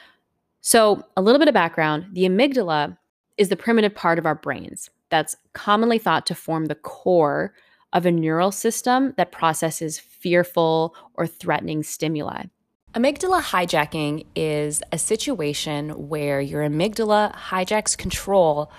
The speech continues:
of your response to stress. And it does that by disabling the frontal lobes, which control your ability to process and think about your emotions in order to determine a logical response, and activates the fight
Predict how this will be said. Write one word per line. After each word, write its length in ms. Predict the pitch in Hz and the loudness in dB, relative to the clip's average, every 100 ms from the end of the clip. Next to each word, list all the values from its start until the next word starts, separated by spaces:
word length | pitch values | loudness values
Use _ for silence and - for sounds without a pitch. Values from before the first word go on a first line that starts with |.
| - - - | -20 -20 -6
of 140 | 180 | -6
your 100 | 170 160 | -2 -2
response 500 | 156 - 147 151 - | -2 0 -2 -2 -4
to 140 | 147 | -6
stress. 800 | - - 139 120 - - - - - - - - _ - | -6 -6 -6 -6 -8 -12 -12 -12 -20 -20 -20 -20 _ -2
And 120 | 208 | 0
it 100 | 202 | 2
does 240 | 214 262 | 4 4
that 180 | 240 175 | 4 2
by 140 | 160 156 | 2 0
disabling 560 | 160 - 180 202 190 | 0 0 0 0 2
the 80 | 180 | 0
frontal 420 | - 151 143 143 | 0 -2 0 -2
lobes, 500 | 143 131 117 - - - - - - | 0 -2 -2 -4 -8 -8 -20 -20 -12
which 240 | - 170 - | -4 -4 -2
control 420 | 156 - 156 156 | -2 0 2 2
your 100 | 185 | 2
ability 400 | 185 151 147 147 | 2 2 2 0
to 80 | 139 | -2
process 760 | - 131 131 - 147 147 - - | -2 0 2 2 0 0 -2 -2
and 140 | 139 | -6
think 180 | - 131 | -2 0
about 420 | 143 151 151 - | 4 4 4 0
your 140 | 156 160 | 0 2
emotions 600 | 143 123 - 120 160 - | 2 0 -2 -6 -6 -6
in 120 | 147 | -4
order 180 | 131 139 | -4 -4
to 140 | 156 | -6
determine 380 | 135 - 139 131 | -8 -8 -6 -6
a 40 | |
logical 460 | 123 120 135 - 147 | -4 -4 -6 -10 -10
response, 680 | 165 - 120 117 180 - - - - - - _ _ | -8 -8 -6 -8 -8 -12 -14 -20 -20 -20 -20 _ _
and 140 | 180 - | -4 -2
activates 640 | 175 214 - 202 190 - | -2 -2 -4 -4 -4 -6
the 100 | 170 | -10
fight 340 | 156 - 147 | -8 -4 -4